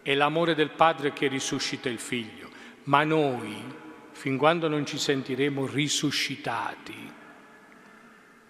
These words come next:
non apprezzeremo mai fino in fondo il grande dono che abbiamo ricevuto. A fronte di questa resurrezione che l'amore di Dio ci dona, c'è il dramma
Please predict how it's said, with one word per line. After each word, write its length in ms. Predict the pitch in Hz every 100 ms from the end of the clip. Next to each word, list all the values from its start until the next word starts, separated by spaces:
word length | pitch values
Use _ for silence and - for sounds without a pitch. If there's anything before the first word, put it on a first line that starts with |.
| - - - - - -
non 220 | 135 139
apprezzeremo 800 | 139 - 143 139 - 139 143 139
mai 420 | 139 147 123 117
fino 260 | 110 123 120
in 120 | 120
fondo 720 | - 135 127 123 123 117 - - - -
il 260 | 135 127 123
grande 680 | 135 139 143 143 135 131
dono 460 | 127 127 127 131 131
che 120 | -
abbiamo 460 | 120 107 120 117 113
ricevuto. 600 | 110 - - 98 95 - - - - _ _ - - - - _
A 120 | - 139
fronte 880 | - 170 170 175 165 156 147 147 147
di 120 | 135
questa 420 | - 165 - 156
resurrezione 1000 | 139 165 - 156 147 - - 127 110 110
che 120 | - 123
l'amore 400 | 127 139 143 127
di 140 | 127
Dio 200 | 135 143
ci 180 | 147 135
dona, 340 | 147 185 185 - - - - -
c'è 180 | -
il 220 | 147 143 139
dramma 760 | 156 139 135 135 151 165 -